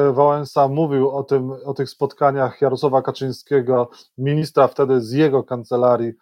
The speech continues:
prezydenta, e, Polski, e, i że do tych spotkań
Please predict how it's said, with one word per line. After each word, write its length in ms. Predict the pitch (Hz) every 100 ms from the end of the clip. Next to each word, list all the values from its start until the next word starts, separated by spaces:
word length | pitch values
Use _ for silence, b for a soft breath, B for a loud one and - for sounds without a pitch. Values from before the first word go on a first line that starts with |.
| _ _
prezydenta, 600 | 131 117 131 131 123 117 120 120
e, 300 | 120 117 113 -
Polski, 540 | 123 113 - - 139 _ _ _ _ -
e, 300 | 131 127 131
i 120 | 143
że 140 | 127 131
do 100 | 127
tych 280 | 139 131
spotkań 460 | - 151 143 143